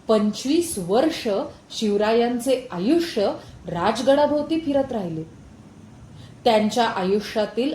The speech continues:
अनेक महत्त्वाचे प्रसंग राजगडाने अनुभवले आहेत.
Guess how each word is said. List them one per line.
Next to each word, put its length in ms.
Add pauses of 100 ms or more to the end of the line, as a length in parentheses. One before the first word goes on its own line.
(160)
अनेक 440
महत्त्वाचे 540
प्रसंग 500 (440)
राजगडाने 720
अनुभवले 520
आहेत. 260